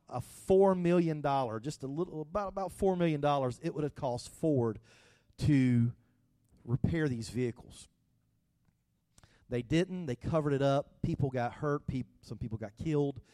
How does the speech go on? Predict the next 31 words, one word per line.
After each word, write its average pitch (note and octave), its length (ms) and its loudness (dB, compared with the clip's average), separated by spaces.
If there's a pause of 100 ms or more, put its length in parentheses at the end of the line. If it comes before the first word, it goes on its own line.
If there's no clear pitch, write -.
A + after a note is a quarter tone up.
(340)
And C3 240 -8
so B2+ 600 2
there A2+ 100 -6
were G#2+ 80 -4
lawsuits F3 600 0
brought D#3+ 400 2
against B2 360 -10
Ford A#2+ 240 -2
Motor D3 200 2
Company, C#3 560 -6 (420)
and B2+ 420 -6
it D#3+ 120 -4
became F3+ 260 -6
a B2+ 60 0
big D3 380 -4
black C3+ 380 0
eye B2+ 400 0
on B2 180 -6
Ford A#2+ 280 -2
Motor B2 200 0
Company G#2+ 260 -8
for G#2+ 200 -6
a G#2 40 -4
long A2+ 340 -6
time. A2+ 380 -10 (480)
Uh, C3 260 -2
and C#3 100 -4
it C#3+ 60 -2
actually D#3 400 -4
wound C#3 320 -2
up C3 160 -4